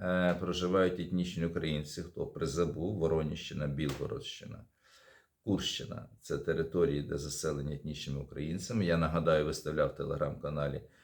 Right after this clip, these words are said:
відео з якоюсь там, по-моєму, та Білгородського Біл Т В, де, м, е, сільська дівчинка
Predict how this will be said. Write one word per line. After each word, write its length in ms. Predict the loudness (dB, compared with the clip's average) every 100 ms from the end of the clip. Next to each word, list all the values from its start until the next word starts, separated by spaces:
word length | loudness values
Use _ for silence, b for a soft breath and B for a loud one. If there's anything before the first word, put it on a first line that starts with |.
| b b -4
відео 420 | 2 4 4 2
з 80 | 0
якоюсь 360 | -2 0 0
там, 200 | 0 -2
по-моєму, 480 | 0 2 4 2 2
та 160 | 4 4
Білгородського 720 | 4 2 2 0 -2 -4 -2
Біл 300 | 0 -2 0
Т 100 | 0
В, 360 | 6 6 4 0 2
де, 320 | 4 4 2
м, 300 | -2 -2 0
е, 220 | 0 -2
сільська 440 | -2 -2 -2 0 0
дівчинка 680 | 0 -2 0 0 0 -2